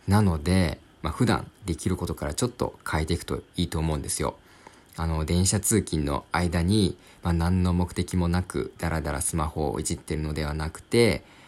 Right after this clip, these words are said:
まあ、オーディオブックやポッドキャストを聞いて、えー、学びの時間にするとか、あと、まあ、姿勢が普段ちょっと悪いなと思ってる人、長い会議の間、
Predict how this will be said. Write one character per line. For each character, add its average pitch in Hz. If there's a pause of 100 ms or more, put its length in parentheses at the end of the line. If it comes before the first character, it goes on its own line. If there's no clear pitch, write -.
(100)
ま 82
あ、 -
オ 98
ー 104
デ 107
ィ 101
オ 95
ブ 104
ッ 95
ク -
や - (220)
ポ -
ッ - (120)
ド 82
キ 82
ャ 80
ス -
ト -
を 69
聞 76
い -
て、 110 (500)
え 82
ー、 78
学 85
び 92
の 90
時 85
間 80
に 80
す -
る 85
と -
か、 - (340)
あ 85
と、 95 (200)
ま 92
あ、 -
姿 -
勢 101
が 92 (160)
普 101
段 76
ち -
ょ -
っ -
と 76
悪 85
い 95
な 95
と 82
思 80
っ -
て -
る 76
人、 - (600)
長 90
い 82
会 80
議 71
の 71
間、 -